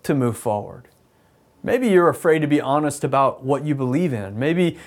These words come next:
in your family there's hostility towards God, and so to move closer to the purpose He has for you means more people learning what you believe, and you're afraid of their reactions. We have fear in our circumstances.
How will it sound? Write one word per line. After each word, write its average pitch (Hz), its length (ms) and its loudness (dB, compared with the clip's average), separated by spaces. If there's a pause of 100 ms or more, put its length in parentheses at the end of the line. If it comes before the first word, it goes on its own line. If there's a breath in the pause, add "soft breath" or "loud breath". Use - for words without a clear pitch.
(140 loud breath)
in 160 160 2
your 170 140 6
family 160 420 2
there's 147 220 4
hostility 165 720 4
towards 127 320 -2
God, 120 380 0
and 139 100 -4
so 151 260 2 (260 loud breath)
to 180 100 2
move 180 260 4
closer 208 540 4
to 190 120 0
the 147 120 2
purpose 185 460 0
He 160 100 0
has 190 320 -2
for 151 180 -4
you 123 300 -2 (260 loud breath)
means 175 320 4 (100)
more 196 400 8
people 165 480 0
learning 160 360 0
what 147 240 2
you 151 100 2
believe, 156 500 -2
and 127 140 -6
you're 180 140 -4
afraid 147 320 -2
of 143 60 -2
their 147 120 0
reactions. 156 800 -4 (480 soft breath)
We - 80 -2
have 185 120 -4
fear 156 540 2
in 143 160 -6
our 135 120 -2
circumstances. 120 1000 -6